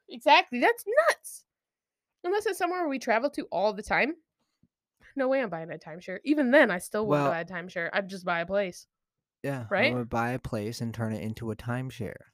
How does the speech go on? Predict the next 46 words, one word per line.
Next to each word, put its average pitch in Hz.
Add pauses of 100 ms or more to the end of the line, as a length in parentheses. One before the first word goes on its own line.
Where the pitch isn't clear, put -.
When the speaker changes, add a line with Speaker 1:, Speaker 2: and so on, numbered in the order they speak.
(100)
Speaker 2:
'Cause -
Speaker 1:
Yeah, 302
Speaker 2:
that's 226
Speaker 1:
there 262
you 294
Speaker 2:
basically 214
Speaker 1:
go. 107
Speaker 2:
what -
that 95
is. 101 (100)
Because 123
if, 120
if 147
you 175
think 170
about 104
it, 110
if -
you, 147 (420)
if 127
you 139
shared 165
your 151
time, 104 (260)
you 113
know, 107
two 147
weeks, 98
you 113
did 113
a 101
week, 95
someone 104
else 101
did 95
a 92
week, 87 (420)
but 127
neither 151
of 135
you 143
own 139
it 90
after 80
that, 58
right? 123